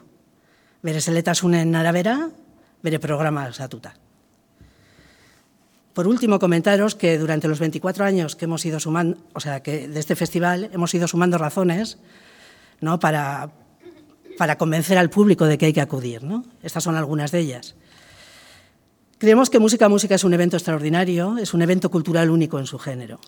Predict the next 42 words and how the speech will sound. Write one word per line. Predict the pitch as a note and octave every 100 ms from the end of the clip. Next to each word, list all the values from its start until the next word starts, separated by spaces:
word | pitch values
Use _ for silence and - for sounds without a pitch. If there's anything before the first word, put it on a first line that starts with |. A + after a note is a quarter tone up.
| _ _ _ _ _ _ _ _ _ _ _ _ _ -
También | D#3+ G3+
es | A#3
la | A3
demostración | G3+ F3+ F3+ E3 - G3 F#3
de | E3
que | D#3
la | D#3
música | E3 F#3 F3+
clásica | F#3 F3+ E3+ E3+ G#3+ -
es | E3+
para | - D#3
todos | C#3 F#3 D#3
y | C#3+
para | C#3+ C3+
todas, | F#3+ D#3 G3 - D#3+
no | D3
es | D3+
para | D3+ C#3+
nada | D3 C#3+
elitista. | C3+ B2+ C#3+ - C#3+ F3 _ _ _ _ _ _ _ _ _ _ _ _ -
Y |
porque | A3 G3 G#3
Música | A#3 C4+ A3
Música, | G#3+ A3+ F#3
y | F3
este | F#3 - F#3+
fin | D#3+ F#3
de | E3+
semana | E3 F3+ F3
es |
un | E3+
planazo, | D3 D#3+ G#3 - C#3
¿no? | E3 A3+
Cada | - D#3
cual | F3+ F#3
diseña | F#3 F#3 F3
su | E3
hoja | E3 D#3+
de | D#3
ruta, | F#3 G#3+ G#3+ A3
su | D#3
programa, | D3+ D3+ F#3+ G#3 G#3 A3+